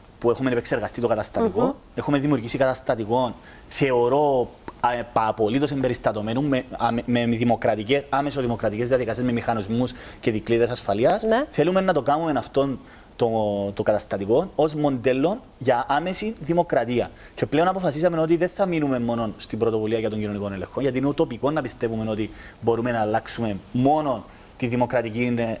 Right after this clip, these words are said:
Speaker 1: ε, τη δημο-, ο-, ως, να ελέγχουμε το Ταμείο δημοκρατικά. Έχουμε να αποφασίσει να, να, να προχωρήσουμε σε, σε κίνηση άμεσης δημοκρατίας, όπου θα αναλαμβάνονται συγκεκριμένα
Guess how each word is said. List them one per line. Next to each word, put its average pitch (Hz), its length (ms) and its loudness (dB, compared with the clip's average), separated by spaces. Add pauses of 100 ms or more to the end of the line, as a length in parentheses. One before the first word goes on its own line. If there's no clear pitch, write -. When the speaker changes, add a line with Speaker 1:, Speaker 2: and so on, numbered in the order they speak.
(320)
Speaker 1:
ε, 104 40 -2
τη 107 160 -2
δημο-, 117 200 -2 (160)
ο-, 127 80 6 (140)
ως, 147 160 -2 (140)
να 135 100 2
ελέγχουμε 143 340 0
το 147 80 2
Ταμείο 131 400 0
δημοκρατικά. 120 680 0 (520)
Έχουμε 180 320 2
να 165 100 4
αποφασίσει 131 420 -2
να, 143 200 4
να, 117 240 0
να 117 360 2
προχωρήσουμε 143 540 0
σε, - 280 0
σε - 120 -4
κίνηση 175 640 0
άμεσης 196 340 0
δημοκρατίας, 180 760 0 (520)
όπου 180 220 2
θα 196 60 0
αναλαμβάνονται 175 500 2
συγκεκριμένα 143 500 0